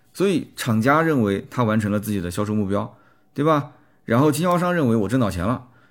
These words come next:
消费者买来也没说后悔，那我们在旁边咋咋呼呼的说这些话有什么意义呢？是不是？然后我们再讲讲合资品牌。合资品牌今年最大看点是日系车。我的天哪！今年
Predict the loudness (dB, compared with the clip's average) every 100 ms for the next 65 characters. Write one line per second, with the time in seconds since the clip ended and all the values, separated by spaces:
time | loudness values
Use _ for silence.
0 | 0 2 4 4 2 2 0 0 0 -2
1 | -2 -2 -2 -4 -12 _ _ -8 -6 -2
2 | -2 0 -2 0 0 -2 -4 -10 -8 -6
3 | -4 -4 -4 -4 -4 -6 -6 -6 -6 -10
4 | -10 -10 -8 -6 -8 -12 -18 _ _ -6
5 | -4 -4 -6 -14 _ _ _ _ _ _
6 | _ _ _ _ -4 0 0 0 -2 -4
7 | -6 -6 -6 -8 -10 -14 -20 _ _ _
8 | _ -2 0 2 0 -2 -8 -18 _ _
9 | _ -8 -2 0 0 0 -2 -2 -2 -4
10 | -4 -6 -6 -6 -10 -14 -16 -20 -20 _
11 | _ _ -14 -10 -10 -10 -10 -10 -10 -6
12 | -2 0